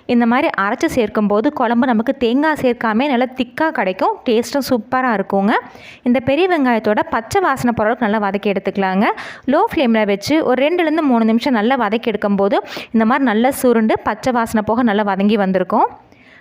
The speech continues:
இந்த மாதிரி பச்சை வாசனை போற அளவுக்கு நல்லா வதங்கினதுக்கு அப்புறமா இது கூட சின்ன சைஸ் தக்காளி, ரெண்டு தக்காளி எடுத்து அரைச்சு வச்சிருக்கீங்க, அது இது கூட சேர்த்துக்கலாம். நல்ல பெரிய சைஸ் தக்காளியா இருந்தா ஒண்ணு சேர்த்துக்கோங்க, சின்ன சைஸ் தக்காளியா இருந்தா ரெண்டு சேர்த்துக்கலாம்.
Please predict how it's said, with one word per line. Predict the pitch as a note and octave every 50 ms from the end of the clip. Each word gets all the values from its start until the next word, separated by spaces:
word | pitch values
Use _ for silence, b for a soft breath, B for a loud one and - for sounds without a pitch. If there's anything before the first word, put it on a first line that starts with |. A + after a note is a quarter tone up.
| B B B3+
இந்த | B3 C4 C4
மாதிரி | D#4 F#4 - D#4
பச்சை | B3+ A#3+ - D#4 D4+
வாசனை | D4 C#4 - - B3
போற | A#3 A#3+
அளவுக்கு | A3+ A#3 B3 B3+
நல்லா | A#3+ A#3+ A3
வதங்கினதுக்கு | G#3 G3+ A#3 B3 A#3+ A3 G#3 - F#3+
அப்புறமா | - - G3+ G3 F#3+ F#3+ G3 C#4 A#4 A#4 B B B B B B C4 D4
இது | F#4 G4+ - D4+
கூட | C4+ G#3 A#3 E4 F4 E4 -
சின்ன | F4+ F4+ G4 A4 B4 A4+ -
சைஸ் | - C4+ B3+ - -
தக்காளி, | G#3+ G#3 - A3+ A#3 A#3+ A3+
ரெண்டு | G#3 G#3+ G#3+ G#3
தக்காளி | G3+ - A#3 A3+ A3 G#3+
எடுத்து | A3 - A#3 G#3+
அரைச்சு | G#3 - - A#3
வச்சிருக்கீங்க, | G#3+ G#3+ - G3+ G3+ - G#3 G3 A3+ E4+ F4 -
அது | A3+ A3+ G3
இது | F#3+ F3+ G#3+
கூட | G#3 G#3+ A3 -
சேர்த்துக்கலாம். | G3+ F#3+ - G3 - G3+ G3+ B3 F4 G#4+ B B B B B B B A3
நல்ல | A3+ C#4 D#4+ D#4+ C#4+
பெரிய | A3 A#3 C#4+ D4+ -
சைஸ் | D4 C4+ B3 - A#3
தக்காளியா | G#3+ A3 A#3 A3 G#3+ G#3+ G#3+ G#3
இருந்தா | G#3+ A#3+ - - G3+
ஒண்ணு | G3+ G#3 G#3 G#3
சேர்த்துக்கோங்க, | - G#3+ G#3 - - - G#3 G3+ A3 E4 B4 A#4+ - -
சின்ன | - F4 E4+ F4+ F4 E4+
சைஸ் | D4+ C4+ - -
தக்காளியா | A3+ G#3+ - A3+ A3 G#3+ G3+ G3+
இருந்தா | G3+ D4 A4 F#4+ B3
ரெண்டு | G#3 F#3+ F#3 -
சேர்த்துக்கலாம். | F#3+ F3 F3 F#3 F3+ F#3+ F3 -